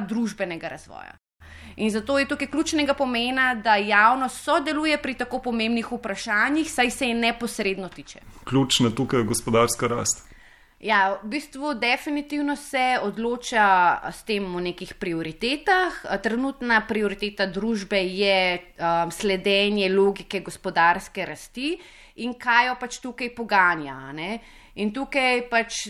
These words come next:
Speaker 1: definitivno vidimo, kaj jo poganja. Poganja jo vojaška industrija,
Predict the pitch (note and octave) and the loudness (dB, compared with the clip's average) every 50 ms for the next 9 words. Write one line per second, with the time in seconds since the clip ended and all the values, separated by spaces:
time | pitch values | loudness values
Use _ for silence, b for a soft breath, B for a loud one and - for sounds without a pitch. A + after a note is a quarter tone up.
0 | G3 F#3+ A3+ A3+ A3 - A#3+ A#3+ A#3 - C4 B3+ B3 A#3+ A3+ A3+ A3 - - D3 | -4 -2 -2 0 -2 -2 -6 -6 -6 -6 -4 -2 0 2 2 4 4 2 2 -2
1 | F#3 E3+ A#3+ C#4 C#4+ A3 A#3+ A3+ G3+ G3+ - - F#3+ F#3 F#3 F#3 F#3 - G3 F#3 | -4 -2 0 0 2 2 2 0 0 0 2 4 4 4 4 2 0 -4 -4 -2
2 | F#3 F3 E3+ E3+ E3+ E3 D#3+ - F#3 F3 F#3 F#3 G3+ A3 A3 G#3+ G#3 G#3 G#3+ G3+ | 0 0 0 0 -2 -4 -8 -10 -4 0 2 2 2 2 0 -2 0 0 2 2
3 | G3+ F3+ F#3 F#3+ F#3+ F3+ F3 F3+ G3 G#3 - - A#3+ G#3+ G3+ F3 F3 F3 - - | 0 0 -2 0 2 4 6 4 4 2 -2 -4 -4 -4 -4 -4 -6 -10 -10 -10
4 | - A#3+ B3+ C4+ D4+ D#4 | -8 -6 -4 -4 -2 0